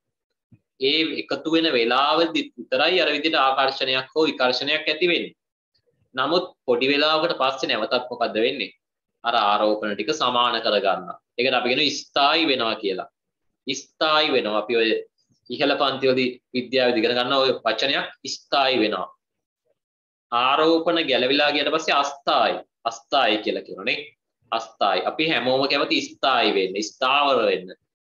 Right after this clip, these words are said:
පරමාණුත් එහෙමයි, ඉලෙක්ට්‍රෝනත් එහෙමයි, මේ ආරෝපණත් එහෙමයි. ස්ථාවර වෙන්න නේ. ස්ථාවර වෙනවා කියලා කියන්නේ, ආ, එයා ස්ථිර විදියට ඉන්න.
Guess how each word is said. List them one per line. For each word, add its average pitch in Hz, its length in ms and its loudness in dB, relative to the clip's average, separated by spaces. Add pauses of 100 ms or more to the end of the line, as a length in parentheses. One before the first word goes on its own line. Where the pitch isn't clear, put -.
පරමාණුත් 139 680 0
එහෙමයි, 127 300 0
ඉලෙක්ට්‍රෝනත් 143 760 -2
එහෙමයි, 139 300 -2
මේ 110 240 -2
ආරෝපණත් 135 680 0
එහෙමයි. 131 260 -4 (600)
ස්ථාවර 147 760 0
වෙන්න 92 180 0
නේ. 120 200 -4 (640)
ස්ථාවර 143 520 0
වෙනවා 143 200 0
කියලා 147 180 -4
කියන්නේ, 160 340 -2 (580)
ආ, 98 360 2
එයා 131 260 2 (680)
ස්ථිර 143 520 -4
විදියට 156 380 2
ඉන්න. 110 240 0